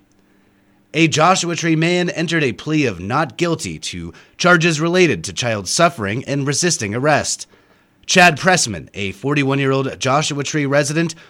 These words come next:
was arrested on Thursday after deputies from the Morongo Basin Station conducted a welfare check on an R V near Cascade Road in the open desert of Joshua Tree. Deputies say they found a seven-year-old boy living in deplorable conditions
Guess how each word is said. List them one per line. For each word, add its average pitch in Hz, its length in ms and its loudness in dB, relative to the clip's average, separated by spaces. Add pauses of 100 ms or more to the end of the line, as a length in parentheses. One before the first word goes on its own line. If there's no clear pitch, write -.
(140)
was 156 240 2
arrested 165 400 0
on 165 200 4
Thursday 160 680 2
after 101 340 -6
deputies 120 520 -4
from 113 140 -4
the 113 60 -4
Morongo 117 480 -2
Basin 120 340 -2
Station 123 440 -4
conducted 135 460 -2
a 135 80 0
welfare 151 480 2
check 160 360 0
on 175 200 2
an 165 180 2
R 170 240 2
V 143 480 0
near 95 280 -2
Cascade 107 520 -2
Road 160 300 2
in 147 180 -2
the 151 160 2
open 170 300 0
desert 175 340 2
of 131 80 -4
Joshua 151 460 0
Tree. 78 300 -8 (200)
Deputies 156 460 2
say 165 180 6
they 156 160 2
found 156 340 2
a 156 120 0
seven-year-old 160 760 2
boy 147 360 0 (260)
living 151 320 2
in 131 140 2
deplorable 127 580 0
conditions 139 640 -2